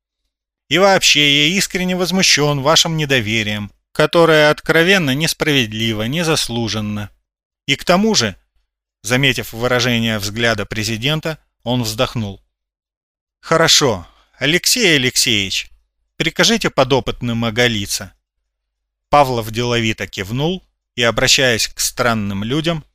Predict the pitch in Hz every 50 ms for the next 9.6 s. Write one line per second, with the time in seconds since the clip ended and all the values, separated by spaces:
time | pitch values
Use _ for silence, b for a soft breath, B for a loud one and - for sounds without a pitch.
0 | _ _ - - - - 143 135 131 117 110 104 101 98 95 95 98 98 92 -
1 | _ _ _ _ _ _ _ _ _ _ _ _ _ _ _ 107 117 135 170 202
2 | 226 220 233 214 - - 233 214 190 208 220 220 208 180 135 127 120 117 113 113
3 | 101 120 - - - - 120 113 117 107 101 95 - _ _ _ _ _ _ _
4 | _ _ _ _ - 160 - 226 202 214 233 214 - 143 127 - - 151 131 135
5 | 127 131 135 131 120 120 117 117 110 - 113 107 - - _ _ _ _ _ _
6 | _ - 220 214 - 202 190 180 170 147 165 160 143 143 135 120 - - - -
7 | - 139 143 147 139 - - 151 147 147 135 123 117 - - 170 185 185 - -
8 | 208 196 185 185 180 180 170 - 143 139 139 - - 104 - - 123 113 110 113
9 | 110 113 151 175 - - - 202 190 180 180 175